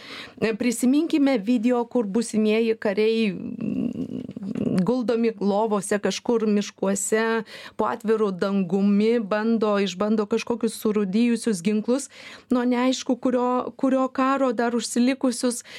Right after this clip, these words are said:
Tuo tarpu Tuvos regione vietos valdžia už kiekvieną mobilizuotą vyriškį šeimai duoda po gyvą aviną. Jau net ne po ladą, o po gyvą aviną. Em,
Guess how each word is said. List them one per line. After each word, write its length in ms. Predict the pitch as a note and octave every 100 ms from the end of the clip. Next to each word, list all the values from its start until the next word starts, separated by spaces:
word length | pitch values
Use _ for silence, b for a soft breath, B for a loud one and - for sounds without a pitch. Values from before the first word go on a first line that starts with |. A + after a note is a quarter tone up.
| B B -
Tuo 160 | - B3
tarpu 500 | A#3+ C4 C4 - A3 - -
Tuvos 520 | F4+ A4 C#4+ A#3 -
regione 640 | A3 G#3+ G3 G#3 G#3 A#3+
vietos 460 | A3+ A#3 B3 B3 A3
valdžia 380 | A3+ A3 F#3+ C4+
už 120 | C4 -
kiekvieną 440 | A3 A#3+ B3+ B3
mobilizuotą 760 | A3+ G3 G#3+ G#3 F#3+ B3+ C4 G#3+
vyriškį 500 | G#3+ G#3+ B3+ - B3
šeimai 480 | - A#3 A#3 B3 B3
duoda 420 | G3+ G3 A#3 A#3 A3+
po 160 | A3+
gyvą 420 | G#3 A3+ A#3 A3+ -
aviną. 580 | C#4 C#4 D#3 D#3+ D3+ E3+ B B B
Jau 160 | G3+
net 280 | B3 A#3 A3+
ne 120 | A3+
po 180 | A3 G#3+
ladą, 360 | A3 A#3+ A#3 A3+
o 100 | -
po 180 | G3 G#3+
gyvą 320 | A3 A#3 A3+
aviną. 500 | - C4 A#3 F3+ E3+ B B B B B B B
Em, 460 | B3+ C4+ C#4 C#4